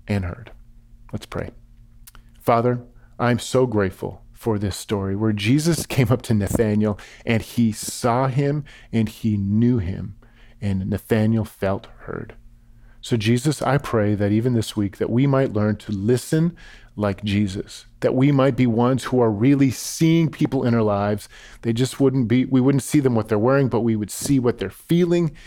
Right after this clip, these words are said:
and how they're reacting to life. Pray this in Jesus' name. Amen. In a moment,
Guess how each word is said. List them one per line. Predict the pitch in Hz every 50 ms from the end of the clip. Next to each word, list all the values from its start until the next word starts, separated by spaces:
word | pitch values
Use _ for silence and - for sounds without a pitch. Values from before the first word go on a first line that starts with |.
| - - - - - - -
and | 110 92
how | - - 117 113 110
they're | 104 110 110 98
reacting | 101 104 - 110 107 107 - - 117 110
to | - - 101
life. | 98 90 90 92 - - - - - - -
Pray | - - 104
this | 95 92 - 101
in | 101
Jesus' | 95 98 98 98 104 101 - -
name. | 95 95 92 92 - - - - - - - - - - - - - - - - - - - - -
Amen. | 95 95 95 92 92 - - - - - - - - 95 90 92 90 - - - - - - - - - - - - - - - - - - - - - - - - - - - - - - - - - - -
In | - 135
a |
moment, | 131 127 131 135 143 -